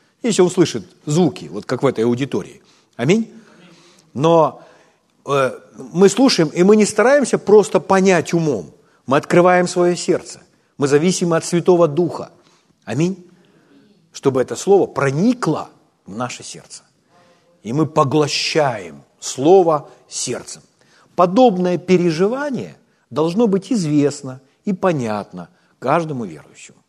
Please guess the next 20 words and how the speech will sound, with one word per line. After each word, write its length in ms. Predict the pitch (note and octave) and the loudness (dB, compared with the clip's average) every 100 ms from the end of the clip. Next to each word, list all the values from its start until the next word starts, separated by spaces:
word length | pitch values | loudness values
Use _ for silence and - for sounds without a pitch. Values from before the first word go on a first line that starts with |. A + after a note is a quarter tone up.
| _ _ _ _ | _ _ _ _
Потому 240 | C3 D#3 D3 | -4 -4 -2
что 320 | D#3+ C#3+ - - _ _ - | -2 -2 -4 -20 _ _ 0
мы 180 | G#3+ | 0
с 100 | B3 | 2
вами 260 | A3 D#3+ B2+ | 2 0 0
должны 320 | A#2+ D#3+ D#3+ | 2 2 2
этим 240 | D#3+ D#3 D3 | 2 0 -2
заниматься 520 | D#3+ F3 A#3 - C#3 | -2 0 0 -2 -8
каждый 440 | - D3+ D3 A#2+ | -2 -2 -2 -8
день. 220 | - - - - _ _ - - _ - _ _ _ - | -14 -20 -20 -20 _ _ -20 -20 _ -20 _ _ _ -4
Потому 280 | D3 G3 G#3 | 2 2 2
что 220 | - F#3 | 2 2
для 200 | C#3+ F3 | 4 2
нас, 220 | F#3+ F3+ | 2 2
как 160 | F#3 D3+ | 0 2
для 140 | E3 | 2
верующих, 420 | B3 C4 G3 D3+ | 2 0 -2 -6
это 200 | D3 C#3+ | -2 -2
жизненная 580 | G#2 A2 A3+ G3+ G3+ F#3+ | 0 2 2 2 2 2
необходимость. 800 | E3+ D#3+ - F#2+ D#2 - - | 0 -2 -4 -6 -10 -18 -20